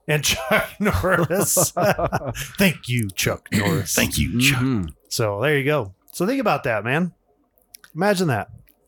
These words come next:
Speaker 3: Two questions. I love it.
Speaker 1: Pretty simple.
Speaker 3: Boy, enlightening, Matt. This was, this has been really good.
Speaker 2: Yep.
Speaker 1: So yeah, part two, lobbying coming up.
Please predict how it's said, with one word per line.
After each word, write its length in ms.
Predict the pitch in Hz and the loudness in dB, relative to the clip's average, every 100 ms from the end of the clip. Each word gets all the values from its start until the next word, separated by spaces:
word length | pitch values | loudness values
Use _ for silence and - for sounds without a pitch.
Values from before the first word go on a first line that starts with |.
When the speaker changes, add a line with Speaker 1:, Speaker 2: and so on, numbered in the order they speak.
| - | -6
Speaker 3:
Two 160 | 123 | -4
questions. 640 | 123 120 78 - 50 - - - | -2 0 -2 -4 -8 -12 -14 -10
I 60 | 90 | -6
love 260 | 90 87 | -2 -4
it. 100 | 60 - _ _ _ _ _ _ _ - | -4 -14 _ _ _ _ _ _ _ -10
Speaker 1:
Pretty 160 | - 160 | -2 0
simple. 380 | 156 170 107 - _ _ | 0 0 -2 -6 _ _
Speaker 3:
Boy, 340 | - 113 98 101 | -2 0 0 -2
enlightening, 720 | 110 117 127 131 123 104 90 - | -4 -2 0 2 2 0 -2 -2
Matt. 300 | 98 95 82 | -2 -2 -2
This 180 | 101 101 | -4 -4
was, 180 | 90 - | -8 -8
this 120 | - 95 | -6 -2
has 100 | 95 | -2
been 180 | 95 98 | 0 0
really 160 | 92 | 0
good. 280 | 87 92 80 - - | 0 -2 -2 -8 2
Speaker 2:
Yep. 180 | 90 - _ _ _ _ _ _ _ _ | 2 2 _ _ _ _ _ _ _ _
Speaker 1:
So 100 | - 151 | -6 0
yeah, 180 | 170 | 0
part 340 | - 165 180 - | 2 0 0 0
two, 400 | 190 196 202 175 | 2 2 0 -4
lobbying 460 | 131 143 160 165 156 | -2 0 2 0 0
coming 280 | 165 151 143 | 0 0 2
up. 260 | 185 - | 0 -2